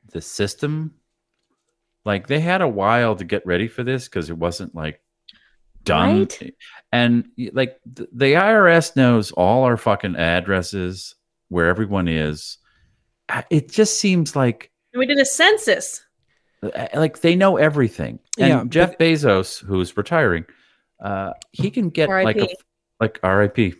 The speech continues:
Speaker 1: pour some, uh, pour some out for my homie. He can get, like, a screw, a screw you need for a light fixture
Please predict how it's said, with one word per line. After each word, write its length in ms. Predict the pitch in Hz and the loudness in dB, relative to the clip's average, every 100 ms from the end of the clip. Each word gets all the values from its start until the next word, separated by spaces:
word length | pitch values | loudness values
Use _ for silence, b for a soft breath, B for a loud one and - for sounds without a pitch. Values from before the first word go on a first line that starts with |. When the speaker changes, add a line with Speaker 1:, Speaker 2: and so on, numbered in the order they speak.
| _ | _
Speaker 1:
pour 160 | 104 90 | -2 0
some, 240 | 104 98 | -6 -6
uh, 200 | 95 92 - | -4 -6 -6
pour 160 | - 101 | -4 -4
some 160 | 113 | -2
out 180 | 101 80 | -4 -4
for 60 | 104 | -6
my 100 | 90 | -4
homie. 360 | 101 92 80 - _ _ _ _ _ _ _ _ | -4 -4 -6 -10 _ _ _ _ _ _ _ _
He 180 | 131 202 | -2 0
can 200 | 233 185 | 2 2
get, 200 | 165 104 | 2 2
like, 160 | 127 117 | 0 0
a 60 | |
screw, 400 | - - 135 135 | -4 -6 -4 -2
a 120 | 104 110 | 0 -2
screw 400 | - 147 151 139 | -2 2 4 4
you 200 | 117 110 | 2 2
need 320 | 113 110 98 | 2 0 -4
for 280 | - 104 87 | -4 0 0
a 60 | |
light 300 | 85 110 117 | 0 -2 -2
fixture 580 | - 90 - 80 67 | -6 -6 -8 -6 -6